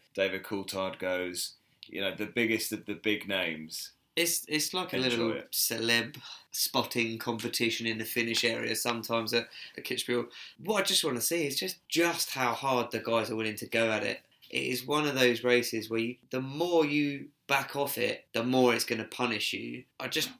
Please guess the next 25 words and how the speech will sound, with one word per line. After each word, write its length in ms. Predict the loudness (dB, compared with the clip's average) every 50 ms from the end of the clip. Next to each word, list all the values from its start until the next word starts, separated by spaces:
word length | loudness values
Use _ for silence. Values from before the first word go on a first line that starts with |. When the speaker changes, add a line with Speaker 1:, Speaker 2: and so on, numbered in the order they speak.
| _ -10
Speaker 2:
can't 260 | -2 0 2 2 4
wait 180 | 4 2 2 0
to 100 | -2 -4
see 320 | -2 0 2 2 2 2
what, 180 | 0 -2 -4 -6 -6 -6
especially 380 | -6 -4 -4 -4 -2 -2 -2
after 200 | -4 -4 -4 -2
last 300 | 0 0 0 0 0 -2
weekend, 360 | -4 -6 -4 -4 -4 -4 -4
Svindal 380 | -4 -4 -2 -2 -2 -2 -2 -4
looking 200 | -4 -6 -8 -8
a 80 | -10 -8 -4
bit 200 | -4 -2 -2 -4
more 200 | -6 -4 -2 -2
like 240 | 0 0 -2 -2 -4
himself, 640 | -6 -8 -6 -4 -2 -2 -2 -2 -2 -6 -8 -12 -14 _ _ _ _ _
just 260 | 0 2 4 4 4
what 160 | 2 2 2
he's 140 | 4 2 2
got 220 | 2 0 2 2 2
in 160 | 0 2 2
there. 380 | 2 2 4 2 2 0 -2 -8 _ _ -20 -20 _
If 160 | -10 -8 -4 -2
his 180 | -2 -4 -4 -4 _
body's 580 | 0 2 4 6 6 4 4 2 0 -2 -4